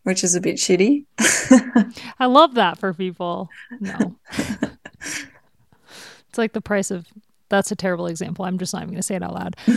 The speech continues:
Speaker 2: Okay. <laughs> Should we talk about the C mac Ladies Tour? A race that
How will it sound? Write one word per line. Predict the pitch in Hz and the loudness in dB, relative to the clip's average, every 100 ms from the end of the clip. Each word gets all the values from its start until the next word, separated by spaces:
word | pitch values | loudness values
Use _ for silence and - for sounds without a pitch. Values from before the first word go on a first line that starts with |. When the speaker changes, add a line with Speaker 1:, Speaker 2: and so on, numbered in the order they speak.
| 190 240 | 2 4
Speaker 2:
Okay. | 254 208 - - 220 _ | 6 4 2 -8 -10 _
<laughs> | _ _ _ | _ _ _
Should | - 269 | 2 4
we | 269 | 6
talk | 262 254 | 4 4
about | 262 | 0
the | 254 | -2
C | 254 262 | -2 -2
mac | 254 247 | -2 0
Ladies | 262 262 262 - | 0 0 -2 0
Tour? | 277 285 302 - _ | 0 2 -2 -6 _
A | 247 | 4
race | 233 262 277 - | 6 8 6 2
that | 240 233 202 | 2 2 0